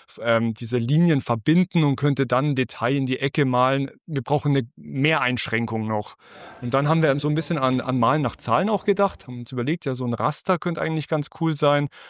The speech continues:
und haben da eben dann getüftelt, haben so willkürliche Linien gezeichnet und haben das, äh, sehr häufig probiert, ähm, auch in kleineren Gruppen. Auch, wir haben auch andere Testgruppen, mit denen wir auch noch mal testen, dass wir nicht so, ähm, ja, nur unsere Meinung gelten lassen. Und dann haben wir gemerkt, okay, das,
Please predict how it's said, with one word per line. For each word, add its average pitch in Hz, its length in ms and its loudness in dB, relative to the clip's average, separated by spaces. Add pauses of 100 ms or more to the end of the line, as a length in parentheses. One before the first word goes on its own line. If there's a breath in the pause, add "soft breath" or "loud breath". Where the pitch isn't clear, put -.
und 123 180 0
haben 127 140 0
da 123 140 4
eben 131 180 2
dann 127 160 2
getüftelt, 151 640 0
haben 127 160 0
so 123 160 0
willkürliche 135 480 0
Linien 170 360 2
gezeichnet 156 680 0 (340 loud breath)
und 127 180 0
haben 156 140 2
das, 165 240 0
äh, 82 260 -4
sehr 160 220 2
häufig 156 300 2
probiert, 123 640 0
ähm, 123 140 0
auch 127 180 -2
in 123 80 -4
kleineren 151 440 2
Gruppen. 147 520 0 (240 loud breath)
Auch, - 180 -2 (140)
wir 143 160 -2
haben 147 100 2
auch 156 140 0
andere 165 280 2
Testgruppen, 165 600 -2
mit 139 120 0
denen 143 200 2
wir 131 100 4
auch 143 100 2
noch 160 160 4
mal 156 200 4
testen, 160 480 0
dass 131 180 2
wir 131 60 0
nicht 131 180 0
so, 123 280 0 (420 loud breath)
ähm, 117 480 -2
ja, 117 240 0
nur 123 180 -2
unsere 147 300 2
Meinung 139 360 2
gelten 135 360 2
lassen. 135 420 0
Und 120 320 -4
dann 120 240 2
haben 123 240 -2
wir 131 60 2
gemerkt, 120 320 0
okay, 123 240 -2
das, - 300 -4